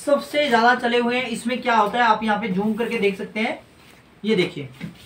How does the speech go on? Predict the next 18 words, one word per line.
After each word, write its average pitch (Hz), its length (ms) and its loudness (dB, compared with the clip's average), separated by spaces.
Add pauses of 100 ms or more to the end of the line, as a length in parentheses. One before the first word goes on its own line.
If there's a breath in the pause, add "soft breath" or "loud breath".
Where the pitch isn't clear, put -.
(720 loud breath)
इसमें 220 280 2
ये 262 180 6
four 226 300 4
pocket 233 300 4
का 247 100 6
काम 226 380 6
और 220 160 4
ये 226 80 8
designing 196 560 4
वगैरह 196 300 8
का 214 120 0
कॉन्सेप्ट 202 520 2
देख 196 180 2
सकते 220 300 -6
हैं 226 160 2
आप। 220 260 2
ये 214 160 0
देखिए, 214 360 -2